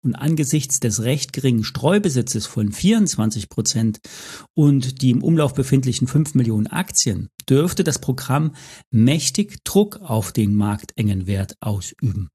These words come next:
nach oben. Dividendenrendite beträgt drei Prozent, das nimmt allerdings mit dem steigenden Kurs ab. Und M eins betreibt aber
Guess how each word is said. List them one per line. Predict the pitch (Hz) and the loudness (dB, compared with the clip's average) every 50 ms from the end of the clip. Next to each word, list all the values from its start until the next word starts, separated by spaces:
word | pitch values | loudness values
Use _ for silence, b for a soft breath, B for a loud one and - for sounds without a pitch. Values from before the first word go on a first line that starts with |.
| _ _ _ | _ _ _
nach | - - - - | -8 -8 -8 -4
oben. | - 131 107 90 120 - - _ _ _ _ _ _ _ _ _ - - | -2 -2 -2 -2 -6 -16 -18 _ _ _ _ _ _ _ _ _ -2 -2
Dividendenrendite | 123 120 151 170 185 - - 185 180 170 180 190 - - 180 175 B B B B | 2 4 4 4 4 4 2 2 2 2 2 2 2 2 0 0 B B B B
beträgt | - - - 147 131 131 - - | -6 0 0 -2 -2 -2 -4 -2
drei | 131 131 131 | 0 0 0
Prozent, | 131 147 139 - - 180 208 240 254 - - - _ | 0 0 0 2 2 4 4 2 0 -2 -8 -16 _
das | - 147 135 - | -4 -4 0 2
nimmt | 151 156 156 - | 0 0 0 -2
allerdings | - - 131 127 131 156 170 185 - - | -4 -4 -4 -2 0 0 0 0 0 0
mit | 131 131 | -2 0
dem | 131 120 | 0 -2
steigenden | 117 - - 123 120 127 127 135 131 | -2 -2 -2 -2 -4 -2 -2 -4 -4
Kurs | 131 - - 175 170 - - - | -4 -4 -4 -2 -2 -4 -6 -6
ab. | - - 131 - _ - - _ _ _ _ _ _ _ _ _ | -6 -6 -6 -6 _ -20 -20 _ _ _ _ _ _ _ _ _
Und | - 127 - | -10 -10 -6
M | - 135 120 | -4 -4 -4
eins | - - 139 151 170 - - B B B B B B B B B | 0 0 2 2 2 2 -2 B B B B B B B B B
betreibt | _ 139 - - - 151 151 151 - | _ -8 -4 0 0 0 0 0 -2
aber | - 151 123 135 127 123 B | -2 2 4 4 2 2 B